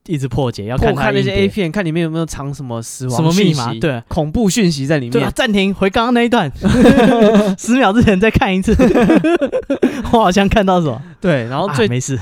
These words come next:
Speaker 2: <laughs> 今天又有一个那个新闻，
Speaker 1: <laughs>
Speaker 2: 然后说这个宾拉登，一个C I A的线人，
Speaker 1: 嗯。
Speaker 2: 啊，他说宾拉登其实没有死，一切都是那个，那个拜-，
Speaker 1: 阿公的阴谋。
Speaker 2: 呃，拜登跟奥巴马的阴谋。
Speaker 1: 哦，为什么？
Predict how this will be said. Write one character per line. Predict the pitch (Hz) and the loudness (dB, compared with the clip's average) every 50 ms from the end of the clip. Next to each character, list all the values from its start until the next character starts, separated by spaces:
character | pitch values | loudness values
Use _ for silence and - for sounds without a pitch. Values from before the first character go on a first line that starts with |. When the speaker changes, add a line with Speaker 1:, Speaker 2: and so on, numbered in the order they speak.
| 107 | -2
Speaker 2:
<laughs> | - 214 | 0 0
今 | 196 220 240 | 2 2 2
天 | 220 226 220 226 | 2 2 2 2
又 | 226 | 4
有 | 196 160 | 4 4
一 | 151 | 2
个 | 147 143 156 147 143 139 | 2 0 -2 -2 -2 -2
那 | 147 156 | -4 -6
个 | 147 147 139 135 135 | -6 -4 -4 -4 -4
新 | 131 - - 139 139 135 | -4 -6 -6 -8 -6 -6
闻， | 123 101 90 90 87 | -6 -8 -8 -10 -16
Speaker 1:
<laughs> | - - - | -20 -16 -12
Speaker 2:
然 | 143 113 | -8 -2
后 | 110 180 170 | -2 0 0
说 | 156 135 135 | 0 -2 -4
这 | 135 - 147 | -4 -6 -8
个 | 127 131 120 117 | -6 -6 -6 -6
宾 | - - 156 | -6 -6 -4
拉 | 156 151 147 | -4 -4 -4
登， | 143 147 143 143 147 - | -4 -4 -6 -8 -10 -14
一 | - 175 | -14 -8
个 | 165 165 165 | -4 -4 -4
C | 156 - - 180 165 | -4 -6 -8 -4 -2
I | 170 156 156 | 0 0 0
A | 156 156 156 | 0 -2 -2
的 | 139 143 135 135 | -4 -4 -6 -6
线 | 135 - 175 147 127 | -6 -6 -6 -6 -6
人， | 110 90 85 - - _ - | -8 -12 -12 -16 -16 _ -4
Speaker 1:
嗯。 | 160 143 120 110 | -2 -2 -2 -2
Speaker 2:
啊， | 110 117 117 | -6 -8 -10
他 | 120 139 143 | -10 -10 -10
说 | 151 151 151 | -8 -10 -10
宾 | - - 160 | -8 -8 -6
拉 | 160 156 | -4 -4
登 | 151 151 151 151 | -4 -4 -6 -10
其 | - - | -10 -12
实 | 139 135 | -12 -12
没 | 135 139 143 | -8 -6 -4
有 | 147 156 | -4 -4
死， | 170 - - - 104 139 - | -4 -6 -8 -14 -18 -20 -18
一 | - 151 | -16 -12
切 | 151 - 196 180 | -8 -6 -4 -2
都 | 180 175 180 | -2 -2 -2
是 | - 185 170 | -4 -6 -8
那 | 156 160 | -6 -6
个， | 156 147 143 143 143 _ _ _ _ _ _ _ _ _ _ _ | -6 -6 -8 -8 -10 _ _ _ _ _ _ _ _ _ _ _
那 | - 165 | -8 -4
个 | 151 147 165 | -2 -2 0
拜-， | - 170 | 2 2
Speaker 1:
阿 | 170 | 2
公 | 151 | 4
的 | 156 151 | 2 0
阴 | 151 151 151 | 0 0 -2
谋。 | 147 139 127 127 120 _ _ _ _ _ _ _ - | -2 -2 -4 -4 -8 _ _ _ _ _ _ _ -10
Speaker 2:
呃， | - 165 151 147 147 | -6 -4 -4 -4 -4
拜 | - - 233 196 | 0 2 2 2
登 | 175 - 185 180 175 | 2 0 -2 -4 -4
跟 | 170 190 180 180 190 - | -2 -2 -2 -4 -4 -4
奥 | - 214 208 | -2 -2 0
巴 | 196 220 208 214 | 2 2 2 2
马 | 175 139 147 | 0 -2 -4
的 | 147 151 | -4 -6
阴 | 175 214 208 | -4 -4 -2
谋。 | 202 185 151 120 117 131 - _ _ _ _ _ - | 0 0 0 0 -2 -8 -12 _ _ _ _ _ -6
Speaker 1:
哦， | - 156 156 175 175 180 - | -2 0 0 0 -2 -4 -2
为 | - 208 | 0 0
什 | 196 160 156 | 2 2 0
么？ | 117 110 123 | -2 -4 -6